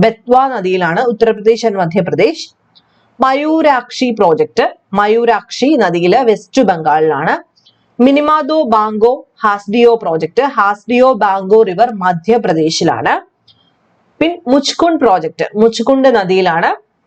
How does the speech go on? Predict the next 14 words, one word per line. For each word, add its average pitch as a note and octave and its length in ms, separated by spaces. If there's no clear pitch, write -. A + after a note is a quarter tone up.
ഒഡീഷ A#3 300
and F#3+ 160
ആന്ധ്രാപ്രദേശാണ് F3+ 800
അത് E3+ 120
ചെയ്യുന്നത്. D#3+ 420
നാഗ-, C#4 420
നാഗാർജുന B3 600
സാഗർ A3 300
പ്രോജക്ട് C#3+ 360
കൃഷ്ണ B3 220
നദിയിലാണ്, F3+ 500
സ്ഥിരം G#3 340
ചോദ്യം, G3 340
ആന്ധ്രാപ്രദേശ്. E3+ 680